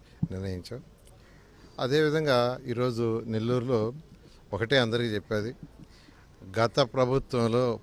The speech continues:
ప్రతి ఒక్కరూ భయపడుతూ ఉన్నారు. వ్యాపారస్తుడు, చిన్న వ్యాపారస్తుడు వ్యాపారం చేసుకోవాలన్నా, పెద్ద వ్యాపారస్తుడు వ్యాపారం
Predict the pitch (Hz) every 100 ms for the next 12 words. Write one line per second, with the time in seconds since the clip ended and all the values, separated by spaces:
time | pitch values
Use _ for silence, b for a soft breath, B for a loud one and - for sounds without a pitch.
0 | 113 110 123 117 139 147 117 110 107 127
1 | 113 104 98 95 90 - - 107 101 120
2 | 113 - 101 - 107 120 120 110 113 110
3 | - 113 95 104 110 101 98 - 110 98
4 | 98 107 117 - B B B B 104 98
5 | 117 113 110 110 101 107 95 92 110